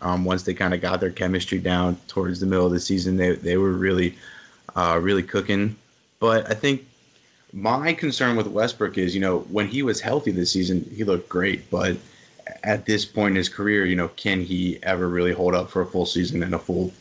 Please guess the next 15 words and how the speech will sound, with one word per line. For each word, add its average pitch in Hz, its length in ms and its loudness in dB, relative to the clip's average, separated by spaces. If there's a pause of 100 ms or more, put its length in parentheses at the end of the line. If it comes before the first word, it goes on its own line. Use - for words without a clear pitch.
(120)
uh, - 220 -2
playoff - 520 -2
run? - 280 -2 (460)
Um, 90 260 0
he's 92 140 -4
got 87 320 0
a 92 60 -4
ton 101 260 0
of 90 120 2
miles. 82 720 0
I 92 120 -2
mean, 90 180 -2
he's 90 320 -4
plays, 92 320 0
like, 90 240 0